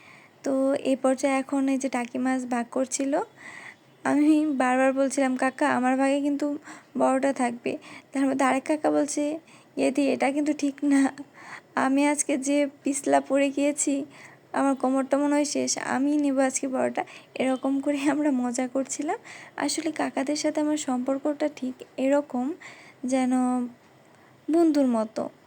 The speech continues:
ছোটোবেলা থেকে কাকাদের কাঁধে চড়ে মানুষ হয়েছি আমি, কতটা আদর করেছে, সেই স্মৃতিগুলো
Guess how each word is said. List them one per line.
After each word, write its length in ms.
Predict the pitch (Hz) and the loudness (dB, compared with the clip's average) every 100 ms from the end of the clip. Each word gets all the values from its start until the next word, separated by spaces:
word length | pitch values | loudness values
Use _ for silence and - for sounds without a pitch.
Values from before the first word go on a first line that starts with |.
| - - - | -20 -20 -10
ছোটোবেলা 440 | - 254 262 269 269 | -6 -2 0 2 0
থেকে 220 | 277 269 | -2 -4
কাকাদের 540 | 269 240 247 240 269 262 | -4 -4 -4 -2 0 -2
কাঁধে 380 | - 247 247 269 277 | -4 -4 0 4 4
চড়ে 320 | 269 277 269 269 | 4 0 2 2
মানুষ 360 | 254 240 240 262 - | 0 0 0 -2 -2
হয়েছি 320 | 262 247 - | -4 -4 -6
আমি, 260 | 254 240 247 269 - - - | -4 -4 -4 -8 -14 -20 -10
কতটা 320 | 294 294 311 | -6 -4 -2
আদর 260 | - 254 262 | 0 0 -2
করেছে, 460 | 254 247 240 240 - - - - - - | -2 -4 -4 -4 -8 -10 -18 -20 -20 -18
সেই 240 | - 294 302 | -8 -2 -2
স্মৃতিগুলো 580 | 302 262 277 277 285 | -2 -2 -2 0 0